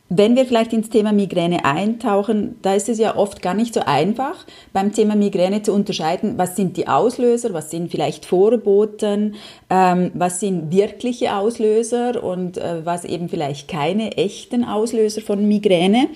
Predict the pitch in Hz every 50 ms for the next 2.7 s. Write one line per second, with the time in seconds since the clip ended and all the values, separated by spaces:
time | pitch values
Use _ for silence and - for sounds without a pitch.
0 | - - - _ _ _ _ _ - - - 190 190 196 202 196 - - - -
1 | - - 185 196 208 - 269 247 262 247 240 240 233 240 226 220 220 214 - -
2 | - - _ _ _ - 180 196 190 190 185 170 - -